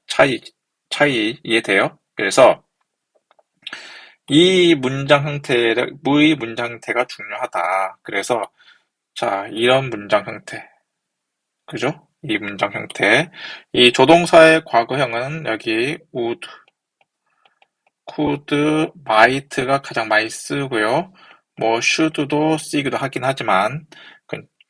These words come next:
그렇게 많이 쓰진 않는다. 그리고 얘와 얘, 그죠? 얘와 얘 사가 이렇게 바뀌어도 돼요.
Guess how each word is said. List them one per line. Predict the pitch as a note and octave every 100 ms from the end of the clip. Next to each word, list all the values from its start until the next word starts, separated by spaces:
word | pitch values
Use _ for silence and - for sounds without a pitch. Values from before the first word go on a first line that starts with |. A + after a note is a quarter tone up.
| _ _ - - _
그렇게 | - - - G#2+ G#2 D#3+ -
많이 | - G#2 A#2
쓰진 | - C3 G2+
않는다. | F#2 G#2+ F#2 F2 A2+ - - - -
그리고 | C#3 D#3 D3 D#3 - - _ _ C3
얘와 | D3+ F#3+ F#3
얘, | D3 D3
그죠? | C#3+ - C#3+ G2+
얘와 | B2+ E3 E3+
얘 | B2+
사가 | A#2+ C#3
이렇게 | A#2 -
바뀌어도 | - - D3 C#3+
돼요. | A2+ G2+ A2 C#3